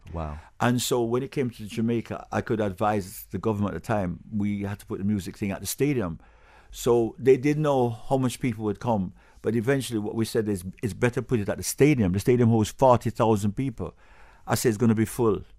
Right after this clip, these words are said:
Speaker 2: and probably more outside." And exactly what I said it was.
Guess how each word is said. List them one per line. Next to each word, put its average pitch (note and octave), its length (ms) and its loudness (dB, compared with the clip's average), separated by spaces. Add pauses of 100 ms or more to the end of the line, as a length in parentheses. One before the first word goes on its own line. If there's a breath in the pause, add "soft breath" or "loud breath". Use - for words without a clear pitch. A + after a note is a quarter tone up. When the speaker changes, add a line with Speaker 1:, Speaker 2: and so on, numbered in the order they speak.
(300)
Speaker 2:
and G2+ 140 0
probably G2+ 340 0
more G#2+ 280 4
outside." F#2+ 520 -2
And F2+ 140 -4
exactly F#2+ 640 -4
what A#2 140 -6
I G#2+ 40 -6
said G#2 240 -4
it F#2 80 -10
was. - 280 -8